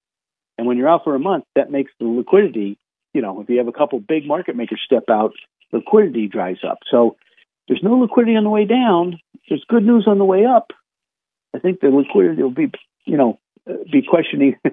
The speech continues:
<laughs> people will be questioning how, why these things are going up five, six bucks, you know, uh, at a, at a, at a clip. So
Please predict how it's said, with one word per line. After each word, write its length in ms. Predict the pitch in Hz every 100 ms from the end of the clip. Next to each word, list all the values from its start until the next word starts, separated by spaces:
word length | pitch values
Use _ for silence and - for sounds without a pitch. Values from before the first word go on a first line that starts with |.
| -
<laughs> 240 | - -
people 160 | 190 190
will 80 |
be 100 | 151
questioning 360 | - 185 - 151
how, 160 | 160 -
why 220 | 170 170
these 140 | 165 -
things 180 | 165
are 40 | 131
going 200 | 143 143
up 80 | 135
five, 160 | 127 131
six 140 | 135 -
bucks, 240 | - 139 - -
you 80 |
know, 220 | 107 135 - -
uh, 300 | - 113 107
at 120 | 120 113
a, 140 | 104 -
at 100 | -
a, 80 | 92 _ _ _ -
at 120 | 95
a 60 | 95
clip. 240 | 185 185 - -
So 220 | 120